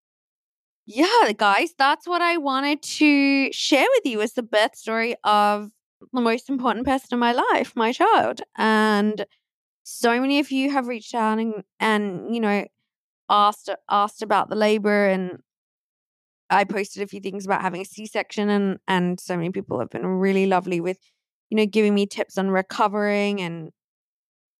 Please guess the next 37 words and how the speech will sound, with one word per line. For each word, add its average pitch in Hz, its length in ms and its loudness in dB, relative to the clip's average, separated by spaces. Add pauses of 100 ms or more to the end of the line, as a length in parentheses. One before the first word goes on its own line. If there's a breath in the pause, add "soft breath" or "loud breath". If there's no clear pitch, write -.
(200)
getting, 196 400 0 (100)
you 214 140 -6
know, 180 300 -4
getting 196 280 0
back - 260 -2
on 202 100 -4
track 190 240 -4
after 190 260 -4
surgery, 190 600 0
because 214 340 -12
it 294 80 0
is 440 180 2
major 240 280 0
surgery 185 500 -2
and 180 180 -8
you 208 60 -6
do 214 160 -10
forget 185 480 -4
that, 160 200 -4 (880)
you 208 180 0
know, 160 280 0 (460)
you 208 180 0
have 180 240 0
to, 180 300 -10
I'm 226 180 -4
not 240 200 0
someone 214 280 -2
who 196 420 -4 (880)
is, 202 120 -2
like, 202 180 0
a 190 200 2
rest 170 400 -4
at - 80 -6
home 175 300 -10
type 185 240 -6
of 196 100 -6
person. 226 460 -2